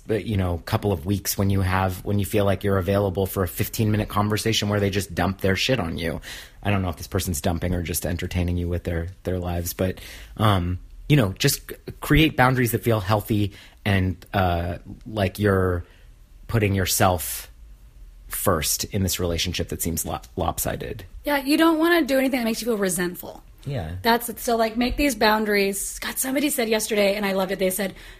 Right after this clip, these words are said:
Speaker 2: "Twenty minutes of boundary work now can, um,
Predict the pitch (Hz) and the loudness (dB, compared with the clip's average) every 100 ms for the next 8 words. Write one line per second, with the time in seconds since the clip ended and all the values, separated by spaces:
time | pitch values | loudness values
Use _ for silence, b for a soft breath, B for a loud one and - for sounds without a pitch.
0 | B - 233 254 277 247 240 226 190 190 | B -4 0 2 2 2 0 -2 2 2
1 | 202 208 214 196 190 - 196 175 175 185 | 2 0 0 2 -2 -2 0 2 2 0
2 | 226 - B B B B - 208 185 185 | -2 -8 B B B B 0 2 2 0
3 | 185 185 165 - - 190 175 170 175 165 | -4 -6 -10 -16 -10 -6 -4 -4 -8 -12